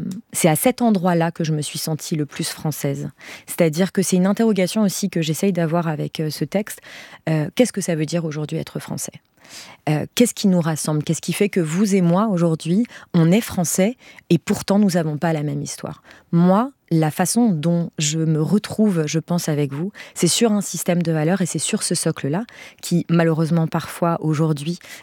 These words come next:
avec la montée des extrêmes, est de plus en plus menacé. Néanmoins, je pense que c'est important de le rappeler sur scène et ça, c'est l'autre pendant de la pièce que j'essaye de mettre en avant, de nous rappeler et de reconvoquer, en fait,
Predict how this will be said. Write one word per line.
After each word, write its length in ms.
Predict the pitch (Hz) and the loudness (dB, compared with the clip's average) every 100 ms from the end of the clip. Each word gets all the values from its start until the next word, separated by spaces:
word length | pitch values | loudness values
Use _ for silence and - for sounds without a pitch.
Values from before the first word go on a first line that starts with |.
| - | -2
avec 180 | 151 160 | 0 2
la 80 | |
montée 300 | 156 156 165 | 0 0 -2
des 180 | 156 147 | -2 -2
extrêmes, 420 | 160 - - 180 160 - - | -4 -4 0 0 0 -6 -2
est 80 | 151 | -2
de 80 | |
plus 260 | 156 - 160 | 0 -2 -2
en 100 | 156 | -2
plus 220 | - 165 | -2 0
menacé. 500 | 160 160 151 - 247 - - - | 2 2 2 0 -2 -4 -18 -2
Néanmoins, 420 | 165 170 165 175 214 | 4 6 6 4 4
je 100 | 180 | 2
pense 200 | 175 - | -2 -2
que 100 | 165 | -4
c'est 160 | - - | -4 0
important 400 | 196 190 - 180 | 0 0 -2 0
de 60 | 165 | 0
le 80 | |
rappeler 260 | 151 151 156 | 0 -2 -4
sur 200 | - 156 | -6 -4
scène 200 | 202 214 | 0 2
et 40 | |
ça, 120 | 156 214 | 2 0
c'est 120 | 180 | 2
l'autre 280 | 208 220 - | 0 0 -4
pendant 280 | 180 170 156 | -2 -2 -2
de 40 | |
la 120 | 151 | -4
pièce 320 | - 185 - - - - | -4 -4 -6 -16 -20 -4
que 140 | 175 | 0
j'essaye 400 | 156 180 - 196 | 4 2 2 0
de 100 | 175 | 2
mettre 300 | 165 165 - | 2 0 -2
en 80 | 160 | -2
avant, 260 | 151 156 208 - - - - | 0 -2 -4 -10 -20 -20 -6
de 220 | 147 147 | 0 4
nous 180 | 170 175 | 4 4
rappeler 460 | 160 220 - 214 190 _ _ - | 2 0 2 2 2 _ _ 0
et 80 | 175 | 2
de 120 | 175 | 2
reconvoquer, 880 | 160 247 - 240 202 196 - 202 208 | 2 2 2 2 2 0 0 2 2
en 80 | 160 | 0
fait, 360 | - 170 - | -4 -8 -8